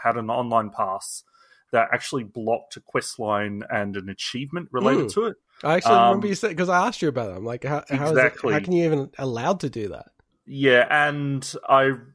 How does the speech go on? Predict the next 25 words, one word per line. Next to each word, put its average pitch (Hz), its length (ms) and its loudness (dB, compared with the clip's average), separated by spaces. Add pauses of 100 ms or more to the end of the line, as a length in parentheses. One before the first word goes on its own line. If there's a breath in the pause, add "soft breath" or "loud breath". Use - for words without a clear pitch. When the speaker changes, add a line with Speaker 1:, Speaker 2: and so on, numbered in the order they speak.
(280)
Speaker 1:
I've 127 300 4
realized 143 580 4
and 117 100 -8
kinda, 117 320 0
and 113 160 -2
then 110 140 -6
just 107 220 -8
researched 113 420 -6
a 104 40 -16
bit 107 180 -8
more, 104 420 -6 (160)
um, 98 380 -4 (400 soft breath)
that 120 100 2
I 123 60 6
was 117 200 0
incorrect, 110 760 -2
and 101 500 -6
it 131 200 -6
didn't 180 240 -8
block 147 340 -2
an 139 80 -4
achievement, 120 600 -6
but 117 120 0
it 110 80 -10
did 127 240 -6